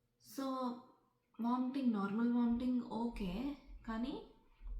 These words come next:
ఆ రోజు చేసుకున్న వామిటింగ్ సాటర్డే రోజు కంటిన్యూస్గా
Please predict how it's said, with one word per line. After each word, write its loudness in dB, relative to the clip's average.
ఆ -4
రోజు 0
చేసుకున్న -2
వామిటింగ్ -4
సాటర్డే -6
రోజు -4
కంటిన్యూస్గా 4